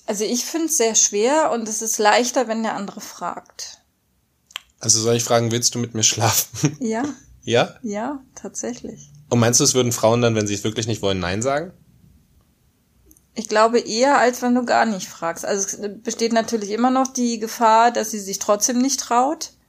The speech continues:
Speaker 2: Ja, klar. Ah,
Speaker 1: Weil
Speaker 2: dann
Speaker 1: sie
Speaker 2: hab ich sie wenigstens gefragt.
Speaker 1: Genau.
Speaker 2: <laughs>
Speaker 1: Ja, na, aber die
Speaker 2: Auch doof, ne?
Speaker 1: Nee,
Speaker 2: Ja.
Speaker 1: aber die Wahrscheinlichkeit ist halt höher, dass du's ausschließt.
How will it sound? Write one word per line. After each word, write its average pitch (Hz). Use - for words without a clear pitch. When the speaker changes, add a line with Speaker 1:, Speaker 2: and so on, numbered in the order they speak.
Speaker 2:
Ja, 110
klar. 98
Ah, 202
Speaker 1:
Weil 208
Speaker 2:
dann 147
Speaker 1:
sie 160
Speaker 2:
hab 180
ich 175
sie 160
wenigstens 151
gefragt. 123
Speaker 1:
Genau. 247
Speaker 2:
<laughs> -
Speaker 1:
Ja, 240
na, 254
aber 233
die -
Speaker 2:
Auch 123
doof, 113
ne? 104
Speaker 1:
Nee, 226
Speaker 2:
Ja. 269
Speaker 1:
aber 240
die 214
Wahrscheinlichkeit 247
ist 233
halt 214
höher, 254
dass 214
du's 214
ausschließt. -